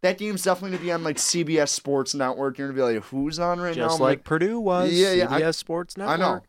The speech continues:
Speaker 1: It's, it smells. It just smells like a bad game. I mean, Minnesota didn't look good against South Dakota State, as I already said. That just smells like a loss.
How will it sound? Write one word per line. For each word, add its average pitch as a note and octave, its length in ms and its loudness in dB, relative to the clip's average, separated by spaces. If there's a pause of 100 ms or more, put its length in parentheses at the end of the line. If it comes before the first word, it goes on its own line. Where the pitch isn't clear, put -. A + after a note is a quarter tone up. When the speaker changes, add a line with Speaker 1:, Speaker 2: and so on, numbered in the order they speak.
(160)
Speaker 1:
It's, - 280 -2 (120)
it E3 120 -2
smells. D#3+ 640 0 (160)
It C3+ 100 -10
just C#3+ 280 -4
smells D3+ 420 2
like B2+ 100 0
a A#2+ 80 0
bad A2+ 300 0
game. A2+ 160 -6
I C3+ 80 -4
mean, C3+ 220 -6
Minnesota D#3 440 2
didn't A#2+ 400 -6
look C3+ 140 -2
good B2+ 160 -2
against A#2 180 -4
South A#2 180 -2
Dakota A2 220 -4
State, G2+ 240 -6
as G2 140 -4
I G2+ 40 -4
already G2 200 -4
said. F#2 240 -8 (240)
That A2 100 -6
just - 160 0
smells A#2+ 380 0
like A2+ 100 -4
a G#2+ 60 -2
loss. G2 480 -2